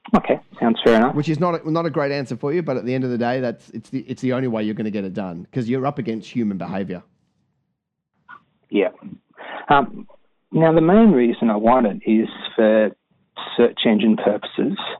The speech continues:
Speaker 2: Mm-hmm.
Speaker 1: uh, because my Google Places listing shows up, um, quite high.
Speaker 2: Mm-hmm.
Speaker 1: Um,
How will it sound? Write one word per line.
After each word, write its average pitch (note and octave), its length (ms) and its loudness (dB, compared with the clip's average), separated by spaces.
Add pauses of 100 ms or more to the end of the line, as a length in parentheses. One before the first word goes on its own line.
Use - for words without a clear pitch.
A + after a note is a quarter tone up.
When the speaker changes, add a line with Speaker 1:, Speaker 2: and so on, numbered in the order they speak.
(140)
Speaker 2:
Mm-hmm. G#2 200 -6
Speaker 1:
uh, G#2+ 220 4
because - 300 -4
my G#2 160 4
Google G#2 340 4
Places G#2 560 2 (580)
listing - 460 4
shows G#3 240 4
up, - 220 2 (480)
um, G#2 540 -2 (180)
quite G#2+ 300 2 (140)
high. A#2 500 0 (200)
Speaker 2:
Mm-hmm. - 400 -10
Speaker 1:
Um, A2+ 480 0